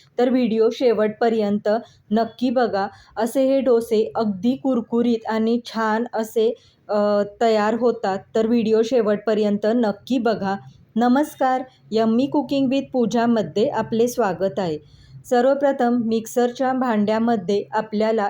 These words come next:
एक वाटी रवा घ्यायचा आहे. इथं तुम्ही कोणत्याही जाड किंवा बारीक रवा वापरला तरी पण चालेल. आता इथं नेहमी आपण पोह्यासाठी जो चमचा वापरतो, तो गच्च भरलेला चमचा, अ, एक चमचा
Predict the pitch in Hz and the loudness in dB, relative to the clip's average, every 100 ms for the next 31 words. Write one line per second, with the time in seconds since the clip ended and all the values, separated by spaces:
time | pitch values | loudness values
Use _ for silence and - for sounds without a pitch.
0 | - 240 247 240 214 214 220 247 214 196 | 0 -2 0 0 0 -2 -2 2 2 2
1 | 214 247 214 208 214 196 185 196 - - | 0 0 0 0 -2 -2 -2 -6 -8 -20
2 | _ 240 220 285 294 277 254 254 262 240 | _ -6 0 0 2 2 0 0 0 0
3 | 220 226 240 254 240 247 - 202 196 226 | 0 0 0 0 0 -4 -6 -8 -2 0
4 | 220 233 233 - - 240 233 233 214 226 | 2 0 -2 -6 -4 0 2 0 0 0
5 | 208 226 226 220 214 220 214 196 202 202 | 0 0 0 2 2 2 0 -2 -2 0
6 | 190 240 - 214 226 254 254 247 180 180 | -2 -2 -2 -2 0 0 0 0 -2 -2
7 | 214 - - _ 220 226 269 269 269 240 | -4 -8 -20 _ -4 0 2 0 0 -2
8 | 254 240 240 226 233 240 226 240 240 247 | 0 2 2 2 2 0 0 0 2 2
9 | 233 214 214 226 240 226 240 247 226 208 | 2 0 -2 -2 -2 0 0 0 0 0
10 | 214 220 214 220 214 208 202 - - - | 0 0 0 -2 -2 -2 -2 -4 -20 -4
11 | 247 262 226 240 - 277 262 247 233 233 | 0 2 2 0 0 0 2 2 2 2
12 | 240 240 240 208 214 208 - - 214 220 | 0 0 0 0 0 -2 -4 -10 -4 -2
13 | 208 208 - 240 247 - _ - 254 247 | 0 -2 -2 0 0 -4 _ -2 2 2
14 | 247 226 | 0 -2